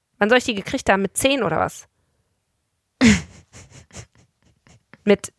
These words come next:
Speaker 1: mit, mit acht? Meine eigene Selbstwahrnehmung ist, dass ich
Speaker 2: Ah.
Speaker 1: Ende zwanzig aussehe.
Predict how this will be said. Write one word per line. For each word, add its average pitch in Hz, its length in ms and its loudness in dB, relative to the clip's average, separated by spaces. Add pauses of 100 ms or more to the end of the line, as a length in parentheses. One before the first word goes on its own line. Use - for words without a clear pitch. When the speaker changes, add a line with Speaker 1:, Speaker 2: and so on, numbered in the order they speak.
Speaker 1:
mit, 202 300 -4 (300)
mit 196 180 -2
acht? 233 320 2 (2000)
Meine 277 320 4
eigene 262 400 4
Selbstwahrnehmung 190 1040 0 (360)
ist, - 280 0
dass 226 160 0
ich - 400 -4
Speaker 2:
Ah. 294 200 4 (320)
Speaker 1:
Ende 233 280 2
zwanzig - 460 0
aussehe. 165 500 0